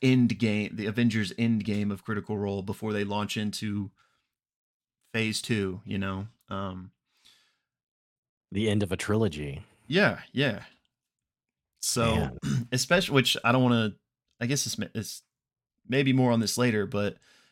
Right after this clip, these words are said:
Speaker 1: end of a trilogy where, you know, characters from the first two are being brought back in. We kinda gotta gather the Avengers, you know,
Speaker 2: Mm-hmm.
Speaker 1: maybe get,
Speaker 2: Yeah.
Speaker 1: get these other players coming back.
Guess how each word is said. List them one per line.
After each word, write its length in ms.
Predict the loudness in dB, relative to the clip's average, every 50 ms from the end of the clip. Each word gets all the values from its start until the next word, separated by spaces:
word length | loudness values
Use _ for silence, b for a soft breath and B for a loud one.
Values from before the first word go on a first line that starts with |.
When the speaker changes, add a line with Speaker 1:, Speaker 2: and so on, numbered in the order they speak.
| b b 0
Speaker 1:
end 140 | 2 4 4
of 80 | 2
a 60 | 2
trilogy 540 | 0 2 2 4 4 4 4 4 4 4 4
where, 500 | 4 4 2 2 4 2 2 0 -2 -8 _ _ _
you 140 | -4 -2 -2
know, 320 | -2 -2 -4 -6 -8 -12 -16 _ _ _ _ _ _ _ _ _ _ _ _ _ _ _
characters 520 | -12 -6 -2 0 0 0 0 0 -2 -2 0
from 160 | 0 2 2
the 80 | 2 0
first 380 | 0 0 0 0 0 0 -2
two 220 | 0 2 2 4 2
are 80 | 2
being 300 | 0 0 0 0 0 0
brought 240 | 0 0 0 0 0
back 280 | 0 -2 -2 -2 0 0
in. 240 | 2 4 4 4 2
We 100 | 0 0
kinda 280 | -2 -2 -2 -2 -2
gotta 380 | -2 -2 -2 -2 -2 -4 -4 -8 _ _
gather 340 | -4 -2 0 2 2 2 2
the 160 | 2 2 0
Avengers, 760 | 0 0 0 2 2 4 4 4 4 4 4 2 0 -2 -2
you 100 | -2 -2
know, 360 | -2 -2 -4 -4 -6 -6 -8 B B B B -16 -14 -14 -12 -4 -2
Speaker 2:
Mm-hmm. 220 | 2 2 2 2 0
Speaker 1:
maybe 240 | -2 -4 -6 -6
get, 140 | -4 -2 0 0
Speaker 2:
Yeah. 100 | 0 0 -2 _ _ _ _ _
Speaker 1:
get 140 | _ -10 -8
these 160 | -8 -4 -2
other 140 | -2 -2 -4
players 420 | -6 -4 -2 0 0 0 0 -2 -4
coming 240 | -4 -4 -4 -4 -4
back. 520 | -2 0 0 0 0 -2 -6 -12 -18 -20